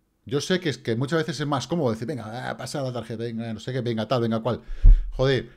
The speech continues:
de verdad, aunque solo sea en el, en el, eh, local del barrio, en el súper, en utilizar efectivo.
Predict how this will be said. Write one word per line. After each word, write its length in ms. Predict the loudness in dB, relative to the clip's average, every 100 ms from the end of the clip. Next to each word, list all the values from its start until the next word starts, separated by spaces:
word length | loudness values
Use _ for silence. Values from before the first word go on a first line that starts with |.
| -12
de 120 | -4
verdad, 400 | 0 2 2 0 -20 -8
aunque 300 | -2 -2 -2
solo 320 | 0 2 2
sea 480 | 2 0 0 -2 -6
en 160 | -4 -2
el, 360 | 0 0 -2 -4
en 180 | -6 -4
el, 720 | -2 -2 -2 -2 -4 -6 -10
eh, 240 | -12 -10 -4
local 340 | -4 2 2
del 160 | 4 2
barrio, 460 | 0 0 -2 -2 -2
en 80 |
el 140 | -2 -2
súper, 480 | 0 0 0 0 0
en 240 | -2 -6 -18 _ _ _ _ _ _
utilizar 640 | -16 -12 -6 0 0 0 -8
efectivo. 520 | -20 -2 0 0 8